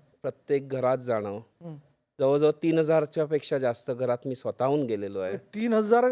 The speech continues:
Speaker 2: लोकांची घरं तुम्ही ठोठावली आहेत?
Speaker 1: ठोठावलेली आहे.
Speaker 2: हम्म.
Speaker 1: आणि तिथे मला माहिती पण नाही आतमध्ये कुठचा माणूस येईल,
Speaker 2: हम्म.
Speaker 1: काय येईल.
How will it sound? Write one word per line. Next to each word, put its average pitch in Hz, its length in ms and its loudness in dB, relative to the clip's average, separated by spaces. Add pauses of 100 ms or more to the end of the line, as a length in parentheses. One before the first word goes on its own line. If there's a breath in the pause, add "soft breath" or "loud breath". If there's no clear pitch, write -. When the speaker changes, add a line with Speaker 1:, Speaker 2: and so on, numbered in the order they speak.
Speaker 2:
लोकांची 196 520 -2
घरं 202 240 2
तुम्ही 226 220 -2
ठोठावली 208 480 4
आहेत? 160 140 -2
Speaker 1:
ठोठावलेली 143 600 4
आहे. - 240 -6
Speaker 2:
हम्म. 180 200 -4 (260)
Speaker 1:
आणि 123 300 -2
तिथे 147 200 2
मला 147 420 4
माहिती 143 380 0
पण 160 200 -2
नाही 151 220 0
आतमध्ये 135 580 -6 (640)
कुठचा 151 340 0
माणूस 131 420 -2
येईल, 107 260 -4
Speaker 2:
हम्म. 165 240 -12
Speaker 1:
काय 123 200 2
येईल. 120 160 -2